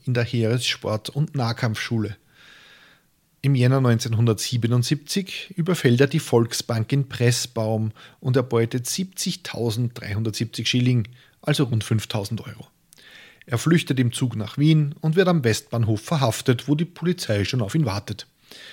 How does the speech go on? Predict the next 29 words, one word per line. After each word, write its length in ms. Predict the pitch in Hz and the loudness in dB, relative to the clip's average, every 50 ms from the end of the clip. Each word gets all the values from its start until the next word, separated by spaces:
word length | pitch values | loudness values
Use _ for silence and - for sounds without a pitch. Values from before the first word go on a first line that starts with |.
| - - - - - - _ | -20 -20 -20 -20 -20 -20 _
Außer 380 | _ - - 139 151 147 - 175 | _ -4 2 2 2 4 2 2
dem 180 | 160 165 160 151 | 2 2 2 4
Bankraub 500 | - 113 110 117 - 123 113 117 113 - | 2 2 2 2 4 6 4 4 4 2
gesteht 340 | - 131 120 - 131 120 - | -2 -2 0 0 0 0 0
Kastenberger 800 | - - 120 117 - - 127 113 107 107 107 107 - 101 101 - | -2 0 0 0 -2 -2 -4 -2 0 0 -2 0 -2 -4 -2 -2
insgesamt 520 | 135 123 120 - 117 110 - 117 107 - | -2 -2 -2 -4 -4 -4 -4 -6 -6 -6
zwölf 440 | - - 113 113 113 120 120 - - - | -8 -4 0 4 4 4 4 2 -2 -2
Einbrüche. 560 | - 110 113 107 - - 110 104 - - - - _ _ _ _ _ _ _ - - - - - - - _ | 0 0 2 2 0 -2 -6 -6 -6 -10 -14 -16 _ _ _ _ _ _ _ -20 -20 -20 -20 -20 -20 -16 _
Er 160 | 156 135 135 | -2 2 2
wird 160 | 160 165 - | 2 2 2
zu 140 | - 175 - | -2 -2 0
acht 260 | 131 123 120 - - | 0 0 0 0 -2
Jahren 240 | 123 110 113 117 - | -2 -2 -2 0 0
Haft 220 | 143 143 - - | -2 -2 -2 -2
verurteilt, 760 | - 135 - - 143 139 - - 139 131 143 135 - - - | -2 -2 2 2 0 0 2 0 2 2 2 0 -2 -6 -4
die 120 | - 170 170 | -2 0 0
er 100 | 175 - | 2 2
in 140 | 170 170 160 | 2 0 0
Stein, 600 | - - - 98 101 107 110 123 147 175 180 185 - | 0 -4 -4 -4 -4 -2 0 0 0 0 0 -2 -6
also 300 | - 98 - 107 101 95 95 113 127 147 - | -8 -8 -8 -10 -12 -12 -14 -16 -18 -18 -12
in 140 | - 117 104 | -10 -8 -6
der 80 | 101 | -6
berühmt-berüchtigten 1120 | 98 110 110 104 - 135 147 160 - - - 123 113 120 120 - - 123 117 - - - 110 | -4 -4 -4 -2 0 0 0 0 -2 -2 0 0 0 0 -2 -4 -6 -8 -8 -8 -8 -4 -4
Haftanstalt 760 | 117 113 - - 110 107 104 - - 104 107 101 - - - _ | -4 -4 -4 -6 -6 -6 -6 -6 -6 -6 -8 -8 -10 -14 -16 _
in 180 | - 113 98 | -8 -8 -8
Krems, 560 | 92 - - 113 110 123 139 139 - - - - _ _ _ _ | -8 -8 -6 -2 -2 0 0 -2 -4 -6 -10 -12 _ _ _ _
antritt. 480 | - 104 101 - - 107 - - - - _ _ _ _ _ _ - - - - - - - - - - - _ _ _ _ _ | -10 -10 -8 -8 -10 -12 -14 -14 -18 -20 _ _ _ _ _ _ -20 -20 -20 -20 -20 -20 -20 -20 -20 -20 -20 _ _ _ _ _
Er 100 | - 123 | -2 0
litt 320 | 127 139 151 147 - - | 2 4 2 2 0 -6